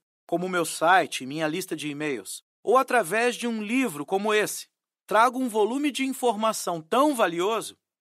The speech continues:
então imagine o que posso entregar para você em meus produtos e ofertas de valor mais alto. Mantenha a coerência na sua comunicação e no valor que você entrega para seu cliente,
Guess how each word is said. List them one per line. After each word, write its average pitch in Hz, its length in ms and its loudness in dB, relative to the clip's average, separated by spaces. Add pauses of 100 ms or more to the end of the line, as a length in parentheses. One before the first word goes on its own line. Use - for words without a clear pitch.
(220)
então 185 320 0
imagine 240 580 0
o - 40 -4
que - 120 -8
posso 240 340 2
entregar 175 400 0
para 165 160 0
você 165 440 -2
em 170 100 -4
meus 220 260 -2
produtos 202 560 -6
e 220 60 -6
ofertas 208 540 -4
de 202 60 -8
valor 190 340 0
mais 196 240 -2
alto. - 340 -2 (720)
Mantenha 220 560 0
a 156 60 -2
coerência 151 680 -2
na 135 120 -8
sua 175 260 -4
comunicação 165 800 -6 (300)
e 180 80 -6
no 208 120 -6
valor 220 800 4 (140)
que 170 180 -12
você 190 380 -6
entrega 226 540 -2
para 175 180 -2
seu 165 180 -6
cliente, 127 540 -8